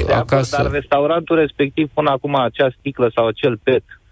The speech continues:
Speaker 1: îl dădea ca deșeu, pentru că odată golit, el devenea deșeu.
Speaker 2: Iar de mâine
Speaker 1: Uh.
Speaker 2: va fi colectat de către compania Returo, dar mă refer doar la ambalajul S G R aici.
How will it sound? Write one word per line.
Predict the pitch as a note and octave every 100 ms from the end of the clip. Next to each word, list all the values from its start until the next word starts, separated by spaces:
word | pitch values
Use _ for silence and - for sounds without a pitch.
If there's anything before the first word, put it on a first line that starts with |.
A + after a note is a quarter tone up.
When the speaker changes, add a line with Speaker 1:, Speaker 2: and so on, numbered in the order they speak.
| _ -
Speaker 1:
îl | D3
dădea | C#3+ C3+ D3+ D3+
ca | D3
deșeu, | C3 A#2 - G#2+
pentru | - G#2+ G#2+
că | A2
odată | A2+ B2+ B2+
golit, | A2 G#2+ A2+ A2+ -
el | A#2+ A#2
devenea | G#2+ G#2 B2
deșeu. | A#2 G2+ - E2+
Speaker 2:
Iar | A2 B2 C3+
de | C3 B2+
mâine | A#2 G#2+ A2+ D3+
Speaker 1:
Uh. | F3
Speaker 2:
va | D#3+
fi | D3+ - E3+ - -
colectat | D3 C3+ B2 - D3+ D3
de | C3
către | A2+ B2 B2
compania | G#2 A#2 G#2+ G#2+ G#2 A#2 A#2+
Returo, | A2 G2 G2 F#2+ G#2+ D3
dar | D3+ C#3+
mă | C3+
refer | B2+ A#2+ - E3
doar | C#3 C3 D#3 E3
la | D3
ambalajul | C#3 C3 C3 D3+ D#3+ D#3+
S | D3 -
G | C#3
R | C3+ A2+ -
aici. | - -